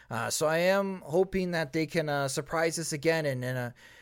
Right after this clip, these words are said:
and win this series. And if they do win this series again, they'll be able to split the se-,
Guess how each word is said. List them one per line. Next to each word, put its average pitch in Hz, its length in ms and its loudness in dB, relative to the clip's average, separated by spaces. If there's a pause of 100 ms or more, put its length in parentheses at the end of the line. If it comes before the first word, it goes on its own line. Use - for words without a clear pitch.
and 139 160 0
win 170 180 4
this 160 180 2
series. 160 440 4
And 147 100 4
if 196 280 2
they 233 120 6
do 240 220 0
win 240 180 2
this 180 180 2
series 160 380 2
again, 147 260 2
they'll 143 140 6
be 147 140 2
able 143 120 4
to 127 80 0
split 143 300 0
the 139 80 -6
se-, - 300 -4